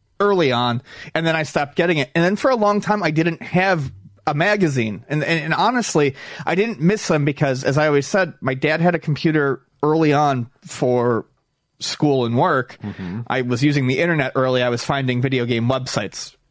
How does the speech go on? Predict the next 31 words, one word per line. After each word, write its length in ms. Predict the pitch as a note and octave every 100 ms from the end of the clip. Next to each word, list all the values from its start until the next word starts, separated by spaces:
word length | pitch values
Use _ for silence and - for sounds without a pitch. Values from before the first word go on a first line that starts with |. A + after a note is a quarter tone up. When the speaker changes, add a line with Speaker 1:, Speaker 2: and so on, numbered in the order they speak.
| _
Speaker 1:
early. 300 | E3 D3 G#2+
So, 360 | B2 - C3 A2
I, 80 | C#3+
you 240 | B2+ D#3 D3
know, 140 | C3+
what 260 | A#2+ D3 C#3+
a, 60 |
when 220 | D3 D3+
a 60 | D3
lot 220 | D3+ G3+
of 60 | G#3
people, 500 | F3+ D3+ D3 C3+ - - - - - _ - -
um, 480 | C3+ B2 A#2+ A2+ - -
the 560 | - B2 C3 B2+ B2+ B2
era 220 | D3 D3
that 100 | C3+
they 140 | D3+ C#3
remember 340 | C3 C3+ C3
of 80 | A#2
looking 240 | C3+ -
through 160 | B2+ A#2+
magazines, 500 | C3 D3+ D3 C3 A#2
a 40 |
lot 160 | C3 C3+
of 60 | C3
that 160 | B2+
was 160 | B2+ A#2+
me 160 | B2+
going 260 | B2 A#2 A#2+
through 300 | - B2 A2+
early 340 | B2+ B2 A2+